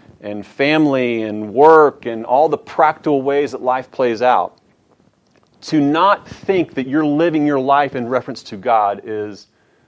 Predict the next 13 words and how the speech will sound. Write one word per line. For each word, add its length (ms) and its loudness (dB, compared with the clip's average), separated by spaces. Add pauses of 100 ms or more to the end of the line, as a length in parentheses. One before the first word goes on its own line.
(220)
to 100 -8
deny 680 -2 (960)
reality. 500 -4 (1900)
Life 380 2
in 80 -4
its 240 -12 (500)
biggest 640 -2 (720)
or 160 0
its 100 -12
smallest 680 -2
detail 600 -4
is 160 -8
lived 560 -2